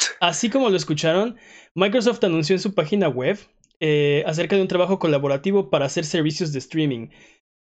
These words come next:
Satya Nadella, el C E O de Microsoft, hizo las siguientes declaraciones. "Vamos a explorar", eh, esta es una cita, "vamos a explorar desarrollo conjunto de soluciones futuras en Microsoft Azure para dar soporte a sus respectivos juegos y servicios de streaming".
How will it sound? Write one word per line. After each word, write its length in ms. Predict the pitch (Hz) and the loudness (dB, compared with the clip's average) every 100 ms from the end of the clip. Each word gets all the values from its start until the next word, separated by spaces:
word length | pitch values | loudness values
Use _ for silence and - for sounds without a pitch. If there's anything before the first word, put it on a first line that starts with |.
| _ | _
Satya 300 | - 214 262 | -2 0 2
Nadella, 360 | 247 202 202 190 | 2 2 2 2
el 80 | 185 | 0
C 160 | 180 170 | 0 2
E 60 | |
O 100 | 165 | 2
de 140 | 165 156 | 2 2
Microsoft, 540 | 156 156 175 233 226 | 0 -2 -2 -2 -2
hizo 180 | 180 190 | -4 -2
las 140 | 180 151 | 0 0
siguientes 320 | 147 156 156 | -2 -2 -2
declaraciones. 800 | 147 139 127 - 127 117 - _ _ _ | -2 -2 -4 -4 -8 -8 -14 _ _ _
"Vamos 300 | 185 220 247 | -2 0 0
a 40 | 220 | 0
explorar", 600 | - 165 151 160 160 151 | -2 0 2 2 0 -2
eh, 80 | 170 190 | -2 -2
esta 120 | 160 | 0
es 80 | 185 | -2
una 120 | 165 | 0
cita, 200 | 151 127 | -2 0
"vamos 280 | 185 240 226 | 0 0 -2
a 20 | |
explorar 380 | - 170 160 175 | 0 0 2 0
desarrollo 440 | 170 156 160 180 | 0 2 2 0
conjunto 420 | 151 139 170 185 | -2 -2 -2 0
de 80 | 170 | 0
soluciones 480 | 151 131 160 175 175 | -2 -6 -4 -4 -4
futuras 460 | 131 147 165 175 | -6 -2 0 0
en 140 | - 147 | -2 -2
Microsoft 480 | 147 160 151 151 - | 0 -2 -2 -4 -6
Azure 440 | 143 - 147 190 202 - - - | -10 -4 0 0 -4 -18 -20 -8
para 180 | - 165 | -2 2
dar 140 | 190 202 | 2 2
soporte 380 | 226 208 208 | 0 0 0
a 40 | 202 | -2
sus 140 | 185 | -2
respectivos 480 | 160 151 - 196 185 | -4 -4 -2 0 0
juegos 260 | 185 190 175 | 0 0 -2
y 40 | |
servicios 400 | 147 131 135 156 | -4 -4 -4 -6
de 60 | 139 | -8
streaming". 440 | - 160 139 110 | -2 -2 0 -4